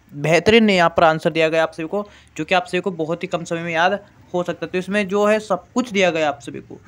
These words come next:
ऐसा कुछ भी टॉपिक नहीं है जो आके आप सभी को इसमें नहीं मिलेगा। तो मेरा यही सजेशन रहेगा आप सभी को, इसको बाय कीजिए, ठीक है।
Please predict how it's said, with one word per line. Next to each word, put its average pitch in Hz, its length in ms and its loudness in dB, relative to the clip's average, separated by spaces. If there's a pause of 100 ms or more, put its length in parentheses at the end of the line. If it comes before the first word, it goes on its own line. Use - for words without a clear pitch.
(260)
ऐसा 196 260 0
कुछ 208 180 -2
भी 214 140 -2
टॉपिक 214 260 -2
नहीं 208 100 0
है 214 60 -2
जो 208 100 2
आके 196 280 2
आप 185 120 2
सभी 196 180 -6
को 220 160 0
इसमें 226 380 0 (280)
नहीं 160 200 -6
मिलेगा। 165 400 -4 (960)
तो 175 100 6
मेरा 175 300 6
यही 185 240 6
सजेशन 190 380 4
रहेगा 185 220 6
आप 180 100 4
सभी 175 140 4
को, 196 160 6
इसको 165 300 2
बाय 151 200 4
कीजिए, 180 400 4 (380)
ठीक 185 160 4
है। 208 140 6